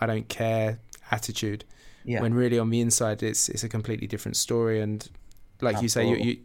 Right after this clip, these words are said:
Speaker 1: you're destroying yourself by not being able to be yourself. And not only that, if you're emotionally eating, because of the way that's affecting you, you're then eating to deal with that feeling down.
Speaker 2: Even to the point, like,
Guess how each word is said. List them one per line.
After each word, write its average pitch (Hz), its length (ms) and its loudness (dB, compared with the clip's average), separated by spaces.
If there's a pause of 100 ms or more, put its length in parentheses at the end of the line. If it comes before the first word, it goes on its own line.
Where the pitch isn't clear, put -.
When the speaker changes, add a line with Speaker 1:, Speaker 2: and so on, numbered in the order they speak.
(100)
Speaker 1:
you're 123 100 2
destroying 123 480 2
yourself 110 420 2
by 110 220 0 (120)
not 123 240 -2
being 110 200 0
able 104 100 -2
to 110 160 -8
be 110 160 -2
yourself. 113 520 0
And 110 180 0 (600)
not 120 160 2
only 113 140 2
that, 113 180 2
if 110 140 -2
you're 113 140 2
emotionally 113 520 2
eating, 117 520 0 (560)
because 117 320 -2
of 117 240 -6
the - 80 0
way 123 120 6
that's 113 220 0
affecting 123 420 0
you, 120 100 2
you're 113 160 2
then 117 180 0
eating 117 420 -2 (260)
to - 120 -4
deal 127 200 2
with 117 240 -2
that 113 240 0 (960)
feeling 113 300 2
down. 110 320 -2 (380)
Speaker 2:
Even 180 340 4
to 180 100 2
the 160 120 4
point, 151 420 6
like, 110 400 2